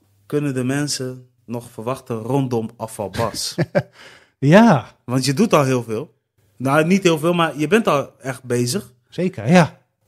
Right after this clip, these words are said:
Speaker 1: Er zal vast wel nog iets zijn waar-, waarvan wij denken van, oké, wauw, oké.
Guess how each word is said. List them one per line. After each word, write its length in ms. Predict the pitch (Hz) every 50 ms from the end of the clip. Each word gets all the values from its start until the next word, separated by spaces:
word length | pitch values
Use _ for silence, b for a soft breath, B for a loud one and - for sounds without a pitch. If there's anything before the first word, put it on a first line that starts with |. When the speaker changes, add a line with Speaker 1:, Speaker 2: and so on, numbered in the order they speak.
| _ _
Speaker 1:
Er 120 | - 135
zal 160 | 127 131 117
vast 240 | 117 - 156 160 156
wel 240 | - 151 147 143 139
nog 160 | 143 143 139
iets 240 | - 135 147 127 -
zijn 380 | - 127 127 135 147 151 151 131
waar-, 200 | 131 127 123 123
waarvan 340 | 127 127 123 - 123 123
wij 160 | 123 123 123 120
denken 260 | 117 117 123 123 123
van, 160 | - 113 104
oké, 300 | 117 117 - 131 117 98
wauw, 300 | 98 110 98 90 69 53 -
oké. 280 | - 107 - - 90